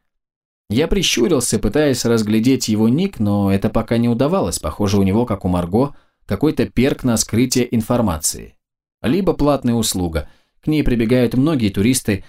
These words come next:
стремящиеся сохранить инкогнито. "В чём ирония-то, старина?" – спросил я. Он достал из кармана пиджака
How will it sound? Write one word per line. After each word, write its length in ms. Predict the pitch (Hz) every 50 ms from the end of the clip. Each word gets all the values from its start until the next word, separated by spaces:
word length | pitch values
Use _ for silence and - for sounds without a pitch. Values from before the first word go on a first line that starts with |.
| - _ _
стремящиеся 680 | - - - 127 117 117 113 107 - - 107 101 - 107
сохранить 540 | - - 117 - - 113 104 101 98 - -
инкогнито. 640 | 107 98 - 98 82 73 73 67 67 - - - - _ _ _ _ _ _ _ _ _ _ _ _ _ _ _ _ _ _ _ _
"В 80 | -
чём 220 | - - 175 180 175
ирония-то, 440 | 175 196 196 156 113 87 - 73 -
старина?" – 480 | - - 98 107 123 135 110 - - _ _ _ _
спросил 460 | - - - 98 90 - - 85 80
я. 200 | 76 67 - - _ _ _ _ _ _ _ _ _ _ _ _ _ _ _ _ _ _ _ _ _ _ _
Он 160 | - 123 139
достал 340 | 131 123 - - - 113 113
из 100 | 113 107
кармана 420 | - - 98 104 117 117 110 101 95
пиджака 560 | - 95 87 95 98 95 - 143 156 -